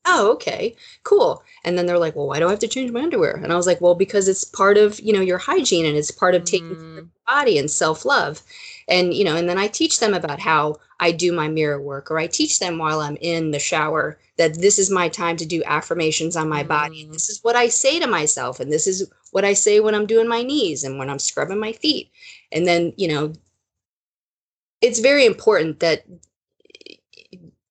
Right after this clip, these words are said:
Speaker 1: I teach them and Bill teaches them how to love themselves and how to embrace their body and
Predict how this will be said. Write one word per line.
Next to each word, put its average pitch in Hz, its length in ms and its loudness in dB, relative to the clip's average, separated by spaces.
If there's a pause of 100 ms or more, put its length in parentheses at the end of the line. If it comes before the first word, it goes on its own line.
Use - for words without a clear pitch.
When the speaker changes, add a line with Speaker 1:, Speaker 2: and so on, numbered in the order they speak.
(340)
Speaker 1:
I 175 220 2
teach - 440 -4
them 160 240 0
and 147 140 -6
Bill 156 180 2
teaches 156 400 -8
them 139 180 -8
how 170 680 0
to 156 320 -2
love 151 300 -4
themselves 214 600 0
and 151 120 -4
how 147 340 -2
to 147 500 -2 (1500)
embrace 170 520 4
their 180 200 -2
body 143 520 -4 (320)
and 147 460 -6